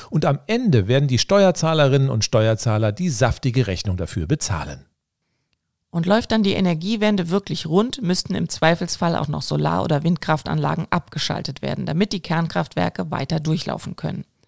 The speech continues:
Speaker 2: Ein absurdes Szenario. Niemand, der auch nur ein bisschen vernünftige und vorausschauende Politik betreibt, kann dem zustimmen.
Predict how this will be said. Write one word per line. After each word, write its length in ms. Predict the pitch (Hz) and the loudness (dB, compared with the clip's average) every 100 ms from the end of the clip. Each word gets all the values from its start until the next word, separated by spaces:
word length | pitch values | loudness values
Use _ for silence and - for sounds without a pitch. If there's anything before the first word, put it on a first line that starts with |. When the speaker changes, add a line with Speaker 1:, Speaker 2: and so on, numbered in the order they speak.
| _ _ _ - | _ _ _ -2
Speaker 2:
Ein 180 | 165 | -2
absurdes 600 | 156 - - 202 220 196 | -2 -6 -2 4 4 4
Szenario. 720 | - 180 175 156 160 151 143 170 _ _ _ - | 0 0 0 0 -2 -4 -6 -10 _ _ _ -2
Niemand, 440 | 208 214 165 165 | 2 4 2 0
der 140 | 165 | 0
auch 60 | 180 | 2
nur 120 | 180 | 2
ein 200 | 190 185 | 2 0
bisschen 360 | 214 233 - 214 | 0 -2 -2 0
vernünftige 640 | 202 185 208 202 214 190 | 2 4 4 2 -2 -2
und 140 | 196 160 | -2 -4
vorausschauende 720 | 160 170 190 - 185 175 156 | 0 2 2 2 2 2 0
Politik 520 | 156 147 165 208 - | -2 -4 -2 -4 -4
betreibt, 540 | 165 - 156 151 - | -8 -4 -2 -2 -6
kann 180 | - 147 | -6 -4
dem 200 | 147 160 | -2 -2
zustimmen. 640 | - 175 151 - - - | -2 -2 -2 -4 -8 -8